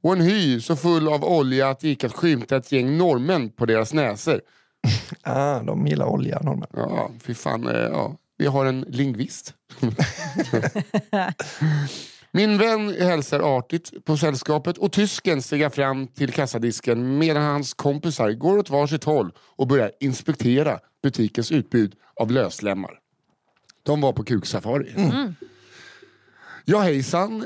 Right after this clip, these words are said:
Speaker 1: Jag undrar om ni möjligtvis... Ja, det är tysken som säger det.
Speaker 2: Mm, varsågod.
Speaker 1: Eh, ja, hejsan. Jag undrar om ni möjligtvis har några såna här inne, säger han tyst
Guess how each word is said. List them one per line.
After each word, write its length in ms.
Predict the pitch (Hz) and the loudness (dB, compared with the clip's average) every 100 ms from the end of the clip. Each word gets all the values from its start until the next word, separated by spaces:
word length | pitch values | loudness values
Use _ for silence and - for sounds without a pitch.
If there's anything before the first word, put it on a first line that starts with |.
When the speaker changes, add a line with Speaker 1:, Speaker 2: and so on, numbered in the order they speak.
| - | 0
Speaker 1:
Jag 260 | 170 180 | 2 4
undrar 260 | 185 170 165 | 2 2 0
om 140 | 165 | 2
ni 80 | 165 | 0
möjligtvis... 600 | 165 175 120 120 156 156 - | 2 2 2 0 -2 -2 0
Ja, 120 | 120 | 0
det 80 | 113 | 0
är 40 | |
tysken 340 | 156 151 - | 0 0 0
som 140 | - 101 | -2 -2
säger 180 | 107 104 | 0 2
det. 80 | 104 120 - 123 107 | 2 2 0 -2 -2
Speaker 2:
Mm, 260 | 117 143 - | -2 0 -2
varsågod. 360 | - 254 240 - _ _ - - _ _ - | 0 0 0 -4 _ _ -20 -20 _ _ 0
Speaker 1:
Eh, 60 | |
ja, 340 | 123 120 127 147 | 2 2 0 0
hejsan. 480 | 160 208 139 120 110 - _ - - | 2 0 0 -2 -4 -6 _ -4 0
Jag 180 | 151 214 | 2 2
undrar 580 | 202 151 196 190 - 165 | 2 4 2 0 -2 0
om 160 | 147 | 4
ni 120 | 147 | 4
möjligtvis 640 | 143 139 123 127 131 127 117 | 4 4 4 4 4 2 0
har 320 | 117 123 120 | 0 2 2
några 280 | 120 117 107 | 2 2 2
såna 380 | - 117 117 107 | 0 0 2 2
här 400 | 160 202 139 113 | 0 2 0 0
inne, 360 | 127 98 90 107 _ _ _ _ - | -2 -2 -4 -8 _ _ _ _ -10
säger 260 | - 123 | 0 2
han 100 | 120 | 2
tyst 380 | - 123 101 - | 0 0 0 -4